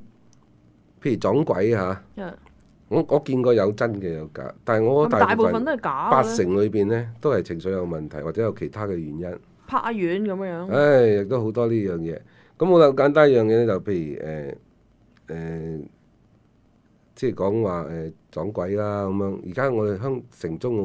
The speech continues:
Speaker 1: 興㗎啦，即係差唔多有華人嘅地方呢，都講鬼㗎。
Speaker 2: <laughs>
Speaker 1: 你，你眯埋隻眼都有人講，即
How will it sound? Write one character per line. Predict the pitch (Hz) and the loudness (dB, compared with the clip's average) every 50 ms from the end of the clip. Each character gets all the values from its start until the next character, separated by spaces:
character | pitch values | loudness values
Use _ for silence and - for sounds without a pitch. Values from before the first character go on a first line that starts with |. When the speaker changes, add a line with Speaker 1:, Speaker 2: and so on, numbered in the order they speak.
| 101 | 0
Speaker 1:
興 | 107 117 117 113 | 0 0 0 0
㗎 | 107 101 | 0 -2
啦， | 101 101 101 | -4 -4 -4
即 | 104 117 | -4 -4
係 | 104 87 - - - - _ _ _ _ _ | -4 -4 -8 -14 -20 -20 _ _ _ _ _
差 | - - 165 | -2 0 0
唔 | 120 113 | 2 2
多 | 156 165 | 4 4
有 | 113 113 117 | 6 6 4
華 | 117 - - - - | 4 2 -2 -6 -12
人 | - 76 156 - | -10 -10 -6 -4
嘅 | 95 202 | -4 -4
地 | 196 180 175 | -4 -4 -4
方 | - 123 123 120 117 | -4 -2 -2 -2 -2
呢， | 117 117 113 117 - - _ _ _ _ _ _ _ _ _ _ _ _ _ _ | -2 -4 -6 -10 -16 -20 _ _ _ _ _ _ _ _ _ _ _ _ _ _
都 | - 156 | -6 -2
講 | - 95 101 - | 0 0 0 0
鬼 | - 85 95 101 | 0 0 0 0
㗎。 | 107 92 80 - - _ _ _ _ | 0 0 -2 -6 -14 _ _ _ _
Speaker 2:
<laughs> | - 220 202 - - - - 330 - - 339 - - - - - | -8 -8 -8 -8 -12 -4 -4 -4 -2 -2 -6 -8 -8 -14 -14 -4
Speaker 1:
你， | - 127 147 165 - 156 | 0 0 0 2 4 4
你 | 165 | 8
眯 | 180 202 196 | 8 8 10
埋 | 151 113 107 | 8 8 6
隻 | 135 | 4
眼 | 131 123 117 120 143 | 2 4 2 2 2
都 | 165 170 | 4 4
有 | 147 131 | 4 6
人 | 117 104 98 | 4 4 4
講， | 95 104 127 135 120 | 2 2 0 0 0
即 | - 175 | 0 0